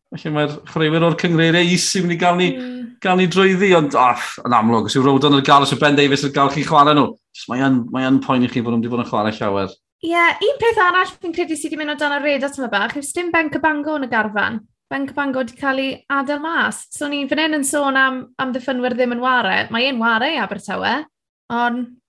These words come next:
Speaker 2: Page ddim yn, ddim yn ffansio fe tro 'ma.
Speaker 1: Nes i ddim spotio hwnna. Da iawn.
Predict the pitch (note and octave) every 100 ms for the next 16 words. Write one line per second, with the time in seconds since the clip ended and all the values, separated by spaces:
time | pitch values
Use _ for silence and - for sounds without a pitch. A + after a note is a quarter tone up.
0 | _ - C4+ A#3+ - C4+ C#4 C#4 C#4+ _
1 | - C#4+ D4+ D4+ D#4+ - E4+ G#4 D4 -
2 | A3 G#3 - _ _ _ C3+ C3 - G2
3 | E2+ F2+ F2+ - - G2+ - C#3 A2 F#2
4 | C#3+ - _ - B2+ C#3+ A#2+ G2 A#2